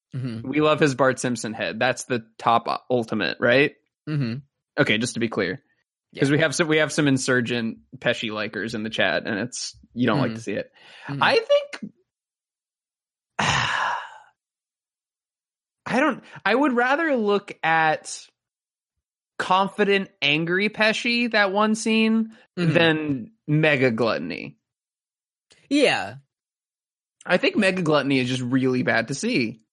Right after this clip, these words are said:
Speaker 1: Mm-hmm. And, and at least Pesci in that, in that, um, well, so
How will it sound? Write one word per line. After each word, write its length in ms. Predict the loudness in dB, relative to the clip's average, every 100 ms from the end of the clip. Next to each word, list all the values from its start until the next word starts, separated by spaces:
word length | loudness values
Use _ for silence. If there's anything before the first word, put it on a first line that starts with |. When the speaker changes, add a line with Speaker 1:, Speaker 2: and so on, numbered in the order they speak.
| -4
Speaker 1:
Mm-hmm. 360 | -4 -4 -6 -14 _ _ _ _ _ -2
And, 160 | 0 2
and 220 | 0 2
at 200 | 2 2
least 180 | 2 -4
Pesci 380 | 0 0 0 -4
in 200 | -2 0
that, 240 | 2 0 -2 _ -6
in 140 | -2
that, 260 | 0 0 0
um, 460 | -2 -2 -8 -12 _ _ -2
well, 240 | 0 0
so 320 | 2 2 2